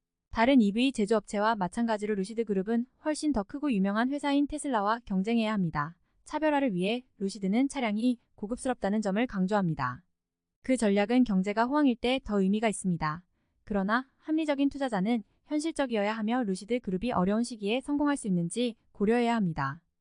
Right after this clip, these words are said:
루시드 주식은 어떻게 되나요? 루시드 주식은 이천이십이 년에 많은 가치를 잃었고 이천이십삼 년 일월 랠리는 빠르게 사라지고 있습니다. 루시드 그룹 주가가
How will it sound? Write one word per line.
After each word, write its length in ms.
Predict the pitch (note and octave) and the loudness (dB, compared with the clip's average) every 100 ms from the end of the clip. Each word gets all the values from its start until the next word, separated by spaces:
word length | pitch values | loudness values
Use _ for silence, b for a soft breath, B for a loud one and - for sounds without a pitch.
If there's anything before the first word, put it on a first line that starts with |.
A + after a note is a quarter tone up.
| _ _ _ - | _ _ _ 0
루시드 360 | G3+ A3+ C#4 C4 | 0 2 0 0
주식은 460 | A3 G3+ B3 C4 | -2 0 4 4
어떻게 340 | A3+ - C4 C4 | 2 -2 -2 2
되나요? 500 | F#3 E3 F3 A3+ G#3 _ _ _ _ _ A3 | 2 2 0 0 -4 _ _ _ _ _ -4
루시드 280 | A#3 C#4+ | -2 0
주식은 480 | C4+ A#3 A3 C4 A#3+ | -2 -2 2 2 2
이천이십이 540 | G3 - A#3 G3 G#3+ F#3+ | 0 0 2 0 -2 0
년에 260 | G3+ A3 | 0 2
많은 300 | G3 F3+ A3 | 2 2 0
가치를 380 | G#3+ - G#3+ A#3 | -2 -6 -2 0
잃었고 520 | F#3 F3 - A#3+ G3 - _ _ | 0 -2 -2 -2 -2 -6 _ _
이천이십삼 640 | G#3+ - C4+ G#3 A3+ C#4 C#4 | -12 -2 2 2 -2 -2 0
년 200 | C#4+ C#4+ | 2 0
일월 280 | C4+ C#4 C#4 | -2 0 2
랠리는 400 | F3+ F3+ G3+ C4+ | 4 2 2 2
빠르게 360 | C#4 D4 C#4 D4 | 2 0 -2 -2
사라지고 380 | D4+ D4+ C4+ | 0 -2 -2
있습니다. 580 | A3+ - F3 D3+ C3+ C3+ _ _ _ _ _ _ | -4 -2 -2 -2 -4 -6 _ _ _ _ _ _
루시드 340 | A3 A#3 C#4 D4 | -2 -2 -2 0
그룹 260 | A3+ A#3+ | 0 0
주가가 600 | - - F3+ F#3+ G#3+ C#3 | -4 -4 -4 0 -2 -2